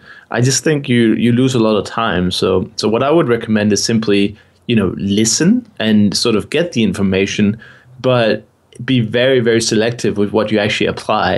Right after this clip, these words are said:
and don't apply, like, ten different concepts at one either, you know, at once either. You have to kind of take one at a time, and, and, and you have to use it for a while as well, because it, just because you opened up Assimil and read the first chapter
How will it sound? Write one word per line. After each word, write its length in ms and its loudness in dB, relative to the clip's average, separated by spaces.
and 140 2
don't 180 0
apply, 360 -2
like, 220 0
ten 280 0
different 280 -2
concepts 440 -4
at 120 -2
one 200 2
either, 420 2
you 120 0
know, 220 0
at 120 -2
once 280 0
either. 300 2
You 160 2
have 120 -2
to 80 -4
kind 220 -2
of 260 -2
take 220 -2
one 200 2
at 80 0
a 80 2
time, 440 0
and, 340 0
and, 240 -2
and 340 -2
you 140 -4
have 140 -2
to 40 0
use 300 2
it 80 2
for 160 0
a 60 2
while 200 2
as 160 -2
well, 200 0
because 480 -2
it, 180 -10
just 220 -4
because 200 0
you 140 2
opened 240 2
up 140 -2
Assimil 520 0
and 120 0
read 160 0
the 60 -8
first 280 -2
chapter 580 -4